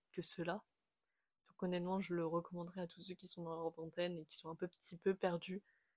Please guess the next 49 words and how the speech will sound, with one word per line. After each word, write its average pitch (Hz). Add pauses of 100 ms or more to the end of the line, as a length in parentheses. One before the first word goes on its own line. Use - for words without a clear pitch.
(220)
Je -
pense 196
que -
ça 165
aide 190
à 175
se -
sentir 165
beaucoup 185
moins 190
seul. 175
Beautiful 196
World, 196
Where 180
Are 170
You ? 185
Je -
pense 185
que 165
ça -
peut 196
rassurer 190
certains 185
sur -
le 165
fait 180
que 170
on 175
n'arrivera 170
jamais 170
à 185
la 170
fin 175
de 180
notre 170
personne, 175
on 175
n'aura 165
pas 180
une 175
personnalité 170
finie 175
au 180
moment 170
où -
on -
quittera -
cette 165
planète. 175